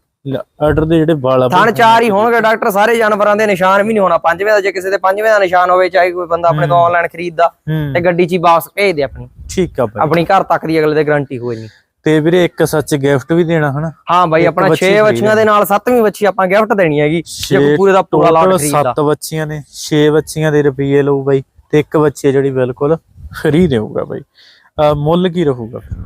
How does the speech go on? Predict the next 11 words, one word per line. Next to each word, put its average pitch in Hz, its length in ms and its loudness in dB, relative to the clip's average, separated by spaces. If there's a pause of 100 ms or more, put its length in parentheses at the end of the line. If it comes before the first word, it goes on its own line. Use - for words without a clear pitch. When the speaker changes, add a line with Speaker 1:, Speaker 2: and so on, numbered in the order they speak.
(140)
Speaker 2:
ਮੁੱਲ 165 300 4
ਡਾਕਟਰ 196 280 2
ਇੱਕ 202 180 0
ਲੱਖ 190 200 -2
ਨੱਬੇ 147 360 0
ਹਜ਼ਾਰ 208 180 4
ਰੁਪਈਆ 180 300 0
ਗਾ 180 120 0 (140)
ਪੂਰੇ 180 240 2
ਲਾਟ 175 240 4
ਦਾ। 175 140 0